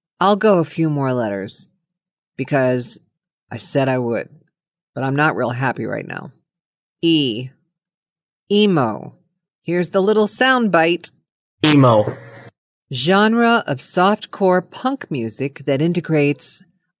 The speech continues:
Speaker 1: unenthusiastic, melodramatic seventeen-year-olds, <laughs> my kind of kid, who don't smile,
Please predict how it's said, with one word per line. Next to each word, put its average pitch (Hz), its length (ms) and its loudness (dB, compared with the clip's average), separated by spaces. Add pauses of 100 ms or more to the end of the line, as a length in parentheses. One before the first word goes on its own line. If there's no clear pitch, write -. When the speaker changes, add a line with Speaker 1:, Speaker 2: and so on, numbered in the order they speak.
(140)
Speaker 1:
unenthusiastic, 202 1080 2
melodramatic 151 840 0
seventeen-year-olds, 170 1400 -2 (680)
<laughs> - 240 0
my 170 500 0
kind 165 240 -2
of 147 80 -6
kid, 214 380 0 (640)
who 214 260 2
don't 262 340 2
smile, 208 800 2